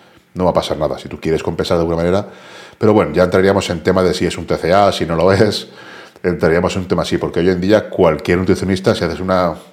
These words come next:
si haces una conducta de ese tipo, automáticamente te tacha de que tienes un T C A, cuando a lo mejor lo que eres es inteligente y simplemente compensas así y ya está. Ahora bien, si tú automáticamente,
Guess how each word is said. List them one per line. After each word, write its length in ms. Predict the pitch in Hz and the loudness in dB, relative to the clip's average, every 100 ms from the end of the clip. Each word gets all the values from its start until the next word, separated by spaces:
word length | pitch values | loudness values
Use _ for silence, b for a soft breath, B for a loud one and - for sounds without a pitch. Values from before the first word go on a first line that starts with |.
| - | -14
si 220 | 92 85 | -12 -10
haces 240 | - 85 95 | -8 -8 -4
una 120 | 92 | -2
conducta 400 | 92 90 92 92 | -2 -4 -2 2
de 100 | 92 | 2
ese 120 | 95 | 0
tipo, 380 | 98 104 135 - B B | -2 2 2 0 B B
automáticamente 680 | 85 92 92 87 85 87 98 | -2 -2 -2 -2 -2 -2 -2
te 100 | 85 | -2
tacha 240 | - 87 | -2 -2
de 100 | 95 | -2
que 100 | 82 | -2
tienes 280 | 85 85 80 | -4 -4 -4
un 160 | 80 76 | -8 -6
T 140 | 76 | -6
C 180 | - 78 | 0 2
A, 380 | 78 - - - | 2 -2 -18 -6
cuando 200 | - 87 | -2 0
a 20 | |
lo 60 | 80 | 0
mejor 240 | 80 90 | 0 0
lo 100 | 87 | 2
que 60 | 90 | 2
eres 160 | 90 | 0
es 100 | - | -2
inteligente 720 | 101 87 90 - 92 90 107 113 | -4 -2 0 0 0 0 0 -2
y 80 | 85 | -8
simplemente 600 | 87 80 80 80 104 - | -6 -4 -4 -2 -4 -4
compensas 560 | - 73 - 82 - | -8 -6 -4 -4 -4
así 320 | 85 78 107 - | -6 -4 -6 -4
y 160 | 98 76 | -6 -4
ya 180 | 71 69 | -4 -4
está. 460 | - - 87 - B B B - | -6 -2 -2 -4 B B B -4
Ahora 180 | 78 78 | -2 0
bien, 200 | 95 85 | 0 -2
si 120 | 90 | -4
tú 260 | 101 95 | -2 0
automáticamente, 720 | 76 80 78 82 95 87 71 | 0 -2 -4 -2 -2 -2 -6